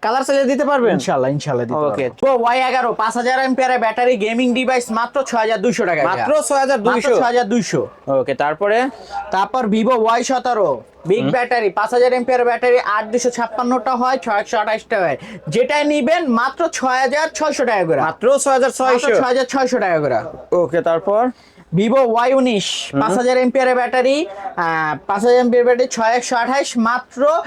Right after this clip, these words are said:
Speaker 2: সাত হাজার পাঁচশো টাকা করে।
Speaker 1: মাত্র সাত হাজার পাঁচশো
Speaker 2: মাত্র
Speaker 1: টাকায়
Speaker 2: সাত হাজার পাঁচশো।
Speaker 1: বিগ ডিসপ্লে, বিগ ব্যাটারি ফোন Vivo ওয়াই উনিশ পেয়ে যাচ্ছেন কিন্তু ভিউয়ার্স, নিতে পারেন।
Speaker 2: এগুলো কিন্তু বক্স চার্জার সহ আছে ভাইয়া, প্রত্যেকটা ফোনে বক্স চার্জার সহ আছে ভাইয়া।
Speaker 1: হুম।
Speaker 2: Vivo এস ওয়ান, in display finger amoled display আট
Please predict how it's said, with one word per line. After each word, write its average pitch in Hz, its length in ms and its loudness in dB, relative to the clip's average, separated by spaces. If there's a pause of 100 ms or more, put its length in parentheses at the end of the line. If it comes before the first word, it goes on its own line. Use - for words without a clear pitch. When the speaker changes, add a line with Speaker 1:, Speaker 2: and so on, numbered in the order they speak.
(160)
Speaker 2:
সাত 220 240 -4
হাজার 240 200 0
পাঁচশো 240 340 -4
টাকা 180 180 2
করে। 147 120 0
Speaker 1:
মাত্র 202 360 0
সাত 233 280 -2
হাজার 233 200 2
পাঁচশো 214 200 -2
Speaker 2:
মাত্র 220 140 0
Speaker 1:
টাকায় 226 200 2
Speaker 2:
সাত 233 120 -2
হাজার 233 240 2
পাঁচশো। 226 300 -2
Speaker 1:
বিগ 247 40 2
ডিসপ্লে, 233 60 4
বিগ 208 280 0
ব্যাটারি 220 300 2
ফোন 240 260 -2
Vivo 185 180 2 (120)
ওয়াই 208 220 2
উনিশ 247 240 0
পেয়ে 226 160 2
যাচ্ছেন 208 280 0
কিন্তু 190 180 -2
ভিউয়ার্স, 180 300 0
নিতে 202 200 -2
পারেন। 185 200 0
Speaker 2:
এগুলো 208 180 0
কিন্তু 262 160 0
বক্স 233 240 -2
চার্জার 269 160 0
সহ 262 240 0
আছে 269 240 0
ভাইয়া, 220 160 0
প্রত্যেকটা 269 520 -4
ফোনে 285 240 -2
বক্স 254 220 -2
চার্জার 247 200 2
সহ 240 260 0
আছে 202 240 0
ভাইয়া। 135 220 0 (200)
Speaker 1:
হুম। 160 240 -2 (160)
Speaker 2:
Vivo 247 340 2
এস 262 320 0
ওয়ান, 226 220 0 (340)
in 240 140 2
display 269 300 -2 (100)
finger 262 340 2 (120)
amoled 262 360 0
display 269 340 -2
আট 233 60 -4